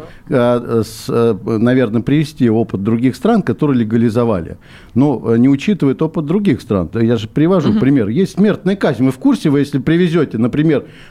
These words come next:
Speaker 1: а, в Саудовскую Аравию, например,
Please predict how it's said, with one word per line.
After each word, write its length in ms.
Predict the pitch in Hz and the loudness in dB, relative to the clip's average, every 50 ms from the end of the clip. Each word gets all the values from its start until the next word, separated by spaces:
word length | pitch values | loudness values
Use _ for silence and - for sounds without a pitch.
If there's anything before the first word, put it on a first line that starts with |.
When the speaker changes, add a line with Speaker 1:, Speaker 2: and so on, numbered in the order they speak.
| - - | -8 -4
Speaker 1:
а, 480 | 131 127 131 131 127 127 123 120 - - - - - - | -2 0 2 2 2 2 0 -2 -2 -6 -10 -20 -20 -8
в 80 | - | -2
Саудовскую 600 | - 202 220 214 170 147 151 131 - - 185 185 | 0 2 2 2 0 0 -2 -4 -2 0 0 2
Аравию, 320 | 220 262 294 277 208 151 104 | 2 2 2 2 2 2 2
например, 640 | 120 175 196 - 285 294 262 247 202 147 110 90 | 0 0 0 0 2 2 4 4 4 2 0 -4